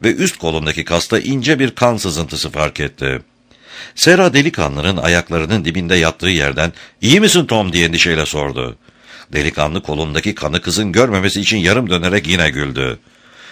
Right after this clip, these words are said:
"Kötü nişancılar olduklarını sana söylemiştim."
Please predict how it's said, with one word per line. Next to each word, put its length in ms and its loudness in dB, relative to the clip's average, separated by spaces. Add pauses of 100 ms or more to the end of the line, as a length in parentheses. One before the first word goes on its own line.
(180)
"Kötü 240 4
nişancılar 520 4
olduklarını 540 2
sana 260 0
söylemiştim." 760 0